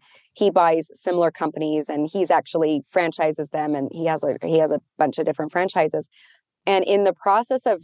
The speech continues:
sharing with him everything we had going and really getting to show it off, it,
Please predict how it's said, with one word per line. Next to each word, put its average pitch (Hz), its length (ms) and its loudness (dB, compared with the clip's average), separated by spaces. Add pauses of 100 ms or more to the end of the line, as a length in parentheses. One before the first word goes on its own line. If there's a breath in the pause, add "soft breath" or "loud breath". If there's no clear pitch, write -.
sharing 190 560 0
with 190 160 2 (100)
him 190 380 -2 (140)
everything 180 480 0
we 175 120 -2
had 170 220 -2
going 175 460 -2 (360)
and 175 160 0
really 196 300 4 (960)
getting 190 320 2
to 180 180 -2
show 175 400 2
it 170 80 2
off, 165 380 0 (1040)
it, 165 180 2